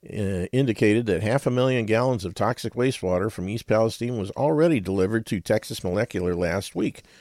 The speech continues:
Another one and a half million gallons will arrive, uh, will soon arrive on top of that. At a last-minute news conference, Hidalgo indicated that she spoke with Texas Molecular and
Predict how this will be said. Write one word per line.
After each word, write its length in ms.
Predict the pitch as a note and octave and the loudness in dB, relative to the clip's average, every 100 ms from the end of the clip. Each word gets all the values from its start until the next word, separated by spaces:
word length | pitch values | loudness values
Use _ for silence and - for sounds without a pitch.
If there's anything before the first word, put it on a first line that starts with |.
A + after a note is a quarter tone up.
| - _ | -20 _
Another 340 | F2+ G2 D#3+ A2 | 0 4 6 6
one 220 | G2 A2 | 4 4
and 100 | G2 | 2
a 40 | |
half 260 | G#2 D#3 - | 2 0 2
million 340 | G#2 G2 F#2 | 2 2 2
gallons 420 | F2+ E2 A#2 C3+ A#2+ | 0 0 0 -2 0
will 200 | D3 D#3+ | 0 2
arrive, 680 | A2 E2 F#2 G#2+ A2 - - _ _ _ - | 2 2 2 2 0 -6 -16 _ _ _ -8
uh, 60 | F2 | -4
will 160 | E2+ | -4
soon 240 | - D#3+ E3+ | -2 0 2
arrive 300 | D#2+ F2+ G#2 | 2 2 0
on 120 | F#2 | 0
top 280 | G#2 G#2+ A2+ | 2 2 2
of 80 | A#2+ | 0
that. 280 | C3 F2 - _ _ _ _ _ _ _ _ _ _ - _ - | 0 -2 -8 _ _ _ _ _ _ _ _ _ _ -20 _ 0
At 180 | G#2+ F#2 | 2 4
a 60 | |
last-minute 640 | F2+ G#2 A2+ - A#2+ A2+ G#2 | 2 2 0 0 0 0 0
news 360 | A#2+ D3+ D#3 | 2 4 2
conference, 500 | - F#2 F#2 A#2+ A2+ | 0 0 0 -2 -4
Hidalgo 520 | G2+ F#2 G2 G2+ F#2+ G2 | -2 0 0 0 0 -2
indicated 520 | G2+ F#2 G#2 G#2+ G#2+ | -2 -2 -2 -2 -4
that 120 | F2 | -8
she 160 | - C#3 | -6 -6
spoke 320 | - G2+ G#2+ | 0 0 0
with 160 | F2 - | -6 -2
Texas 380 | A2 - G#2 | -2 -2 -8
Molecular 560 | F2 G#2 C3 F#2+ F2+ A2+ | -2 0 0 0 0 0
and 240 | F#2 F2 | -2 -6